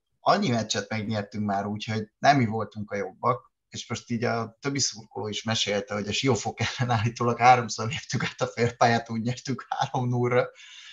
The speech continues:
akkor Soroksáron se mi voltunk a legjobbak, úgyhogy ez már azt mondom, hogy belefért, hogy most mi vagyunk a jobbak, de most döntetlen. Úgyhogy <laughs> most, most úgymond a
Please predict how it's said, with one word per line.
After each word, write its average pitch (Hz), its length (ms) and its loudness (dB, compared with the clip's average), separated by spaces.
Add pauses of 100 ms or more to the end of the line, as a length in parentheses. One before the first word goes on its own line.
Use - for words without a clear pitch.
(360)
akkor - 240 -6
Soroksáron 110 640 0
se 107 220 -6
mi 123 80 -4
voltunk 117 420 -8
a 127 40 0
legjobbak, 143 760 0
úgyhogy 123 580 -4 (640)
ez 151 300 -2
már 127 160 10
azt - 160 4
mondom, 107 200 0
hogy 101 160 -2
belefért, 107 540 -4
hogy 101 120 -6
most 113 180 -6
mi 117 100 2
vagyunk 110 300 0
a 98 60 0
jobbak, 104 320 -2
de 104 80 -4
most 104 160 -8
döntetlen. - 500 -16 (640)
Úgyhogy 123 400 -2 (840)
<laughs> - 720 -20
most, - 320 -4
most - 200 -4
úgymond 123 320 6
a 117 380 2